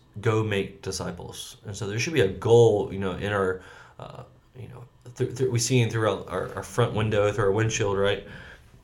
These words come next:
that your students would have people in their life, if not now, but in the future, that they are pouring themselves out,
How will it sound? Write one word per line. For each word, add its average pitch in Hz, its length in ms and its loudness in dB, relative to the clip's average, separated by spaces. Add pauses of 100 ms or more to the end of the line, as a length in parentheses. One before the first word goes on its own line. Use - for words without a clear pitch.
(600)
that 104 160 -6
your - 80 -4
students - 680 0 (280)
would 107 120 -4
have 120 420 6
people 113 400 -2
in 120 140 -2
their 117 120 4
life, 101 560 2
if 104 100 -6
not 107 200 0
now, 104 380 -2 (180)
but 117 80 -6
in 101 80 -8
the 104 40 -6
future, 104 400 0 (440)
that 98 120 -4
they 113 120 2
are 107 80 0
pouring 117 360 4
themselves 101 360 -2
out, 92 340 -6